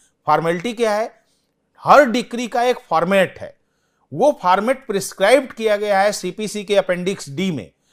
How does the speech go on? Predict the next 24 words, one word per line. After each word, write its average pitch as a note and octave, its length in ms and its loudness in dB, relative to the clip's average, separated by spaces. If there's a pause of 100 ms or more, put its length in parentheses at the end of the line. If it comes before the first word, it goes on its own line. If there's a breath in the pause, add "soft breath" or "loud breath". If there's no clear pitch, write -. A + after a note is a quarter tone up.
(200 loud breath)
और G#3+ 160 4
उस D4 180 0
अपेंडिक्स G#3+ 560 -4
डी G#3 180 -4
में D4 140 0
जो C4 80 4
प्रारूप G#3+ 540 -2
है B3 60 0
उसी B3+ 280 0
प्रारूप C4 440 0
पे B3 80 2
डिक्री F#3+ 540 -6 (200)
इशू F#3+ 200 -6
की D3 160 -8
जाएगी। F#2+ 280 -10
जैसे D3 180 -8
मान G#3+ 160 -2
लीजिए G#3 280 -4 (640 soft breath)
decree G#3+ 300 -2
for G#3+ 240 2
restitution G#3+ 540 -6
of G3+ 80 0 (100)
conjugal G#3 340 4
right, G2+ 440 -6